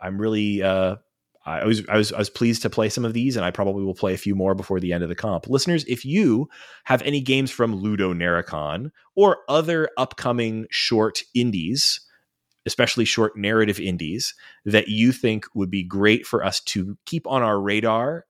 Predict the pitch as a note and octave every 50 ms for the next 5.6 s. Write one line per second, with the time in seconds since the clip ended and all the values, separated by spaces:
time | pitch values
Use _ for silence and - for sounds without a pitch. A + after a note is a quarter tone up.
0 | _ - G2+ G2+ G2+ G2 G2 G2 F2+ G2 F#2+ F2 - - G#2+ G2+ A2 A2+ A#2 A#2
1 | A2+ A2+ - F2 - - - G#2 G2 F#2 E2+ F2 E2 - - - G#2 G2+ G2 G2+
2 | G#2+ B2 C#3 C3+ G2+ F2+ F2+ E2+ - - F2+ E2 E2 G2+ D3+ F3+ - - - -
3 | - - - - _ - G#2+ G#2 G#2+ G#2+ - C#3+ F3 A3 A#3+ - - G#3+ A#3 -
4 | D#2+ - - - _ _ - _ - B2 D#3 C3+ B2+ C3+ D#3 E3+ F#3+ G#3+ B3 -
5 | - - D3+ D#3 C3+ C#3 C#3+ - A#2+ C3 B2+ B2+